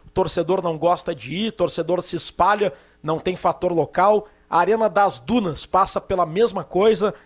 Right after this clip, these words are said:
a Arena da Amazônia não tem time pra ocupar o estádio. O Mané Garrincha, mesmo ficando numa cidade sem times de massa, está conseguindo atrair grande jo-, grandes jogos,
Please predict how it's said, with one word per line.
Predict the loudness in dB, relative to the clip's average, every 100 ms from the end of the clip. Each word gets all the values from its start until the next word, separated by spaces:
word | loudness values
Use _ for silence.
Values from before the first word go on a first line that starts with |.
| _
a | 0
Arena | 0 2 0
da | 2
Amazônia | 0 0 -2 0 -2 -2 -8 -6
não | -4 -4
tem | -2 -2 -2 -8
time | -6 -4 -2
pra | 0 -2
ocupar | -2 0 0
o |
estádio. | 0 0 2 0 -4 _ _ _ _ -6
O | -2
Mané | 0 0 0
Garrincha, | 0 -2 -6 -10 -10 -12 -8
mesmo | 0 2 0 -6
ficando | -10 -6 -4 -4
numa | -4 -4
cidade | -4 -2 -2 -2 -8 _ _
sem | -10 -2 -2 -2
times | -6 -6 -6
de | -4
massa, | 0 0 -2 -8 -12 _ _ _
está | -8 -2 -2
conseguindo | 0 -4 -4 -4 -2
atrair | -2 0 -2 -2
grande | -4 -2 -2 -4
jo-, | -4 -4
grandes | -2 -2 -4 -2
jogos, | 0 0 0 -12